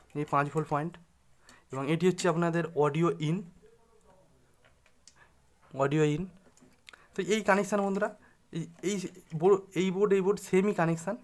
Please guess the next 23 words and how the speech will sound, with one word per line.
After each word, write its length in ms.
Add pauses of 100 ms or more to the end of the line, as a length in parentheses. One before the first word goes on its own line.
(540)
এবং 120 (120)
এখান 220
থেকে 200
আপনি 140 (200)
বারো 180 (100)
জিরো 140 (100)
টু 120
অ্যাম্পিয়ার 400
দিতে 160
পারেন। 160 (500)
দেখুন 180 (140)
এই 120
যে 80 (160)
ডায়োড 320
আছে 200
একটি, 160 (1000)
দেখা 200
যাচ্ছে 160
শোন, 120 (120)
এই 100
যে 140
ডায়োড 280
আছে, 140